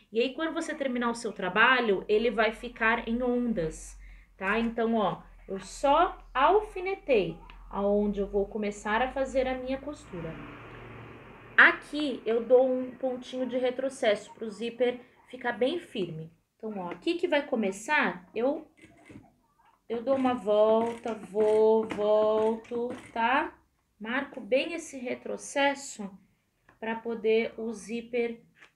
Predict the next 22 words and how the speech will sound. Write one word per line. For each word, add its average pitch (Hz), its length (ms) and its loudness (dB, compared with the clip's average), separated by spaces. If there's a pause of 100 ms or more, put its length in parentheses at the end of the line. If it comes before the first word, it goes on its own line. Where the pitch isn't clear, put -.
(120)
ficar 233 260 -10
bem 349 420 -4
firminho. 208 600 -8 (300)
Como 539 280 -4
não 320 140 0
é 254 80 4
um 233 100 0
trabalho 214 540 0
que 214 100 -8
eu 202 80 -2
vou 202 260 -2
ter 202 200 -6
que 185 360 -10 (400)
esticar 226 560 0
muito, 208 680 2
né? 208 180 -2
Então, 269 440 -2 (560)
mantém 262 640 0 (760)
a 226 120 0
firmeza 254 880 0
do 262 160 -6
trabalho. 160 640 -2